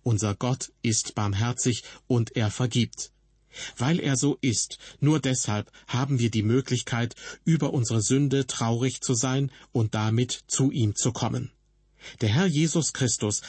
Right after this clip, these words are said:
hat unsere Sünde mit an das Kreuz genommen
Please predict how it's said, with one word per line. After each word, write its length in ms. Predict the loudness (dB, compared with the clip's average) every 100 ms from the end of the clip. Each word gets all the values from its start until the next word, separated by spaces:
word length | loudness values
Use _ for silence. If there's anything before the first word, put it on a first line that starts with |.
| -6
hat 160 | -6 -2
unsere 340 | -2 0 0
Sünde 480 | 2 2 4 2 0 -4 -4
mit 360 | 0 0 0 -2
an 140 | 0
das 180 | 0 -2
Kreuz 380 | 0 0 0 -2
genommen 440 | 0 2 2